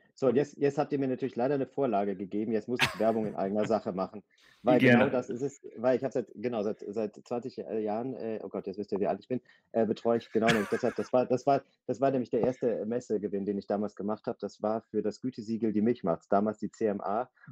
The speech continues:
Speaker 1: Und da haben wir genau das schon immer gepredigt. Äh, bitte nur, äh, äh, jahreszeitenmäßig das essen, was es zu essen gibt. Ja, eine Ananas kommt nicht aus Deutschland. So, solche Geschichten. Und, ähm, und als ich jetzt im letzten Jahr, ähm, während der Corona-Zeit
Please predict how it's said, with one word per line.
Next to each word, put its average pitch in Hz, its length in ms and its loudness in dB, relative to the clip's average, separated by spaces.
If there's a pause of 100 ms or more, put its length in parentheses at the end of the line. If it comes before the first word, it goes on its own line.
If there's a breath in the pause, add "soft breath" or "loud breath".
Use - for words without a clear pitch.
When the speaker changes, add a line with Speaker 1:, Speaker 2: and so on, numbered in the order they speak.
Speaker 1:
Und 101 100 -2
da 107 60 6
haben 113 80 4
wir 113 80 4
genau 110 260 4
das 113 200 0
schon 107 100 -6
immer 110 140 2
gepredigt. 101 600 -2
Äh, 101 380 2
bitte 123 220 0
nur, 113 420 2
äh, 101 440 0
äh, - 80 -10
jahreszeitenmäßig 104 960 0
das 104 200 -2
essen, 101 360 -4 (280 soft breath)
was 95 120 -2
es - 100 -12
zu - 100 -2
essen 92 280 -4
gibt. 85 280 -6 (260 soft breath)
Ja, 98 380 2
eine 110 300 -2
Ananas 120 460 -2
kommt 98 200 -6
nicht 107 160 -4
aus 95 120 -6
Deutschland. 82 420 -8 (260 soft breath)
So, 113 260 0
solche 120 300 2
Geschichten. 98 540 -4
Und, 110 320 -4
ähm, 110 380 -2
und 107 200 -4
als 110 160 -4
ich 107 80 -10
jetzt 110 140 -4
im 104 100 -2
letzten 113 260 -4
Jahr, 113 340 -2
ähm, 104 300 -8
während 104 300 -4
der 101 80 -8
Corona-Zeit 107 640 -4